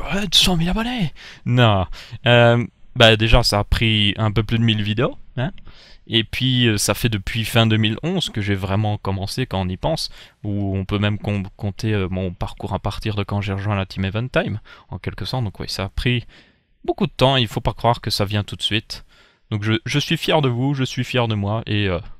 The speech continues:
merci à vous. Donc voilà. Euh, en d'autres news aussi, euh, j'ai reçu mon onduleur, donc je vais être moins affecté par les pannes de courant, notamment que j'avais perdu, euh,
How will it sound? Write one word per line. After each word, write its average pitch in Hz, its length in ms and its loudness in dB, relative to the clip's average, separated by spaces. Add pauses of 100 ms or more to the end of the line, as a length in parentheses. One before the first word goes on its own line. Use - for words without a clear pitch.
(120)
merci 127 260 2
à 117 60 4
vous. 104 200 -4 (280)
Donc 170 100 0
voilà. 135 240 0 (480)
Euh, 123 300 4
en 165 100 6
d'autres 185 320 0
news 175 240 2
aussi, 160 480 -2
euh, 120 160 0
j'ai 127 140 -2
reçu - 260 0
mon 147 220 2
onduleur, 120 640 -2 (400)
donc 110 180 -2
je 110 100 -2
vais 117 80 2
être - 240 -4
moins 123 300 0
affecté 117 460 0
par 110 160 0
les 107 120 0
pannes 123 260 0
de 110 80 0
courant, 110 320 -2 (280)
notamment 117 340 2
que 113 60 0
j'avais 107 180 2
perdu, 110 420 2
euh, 95 280 0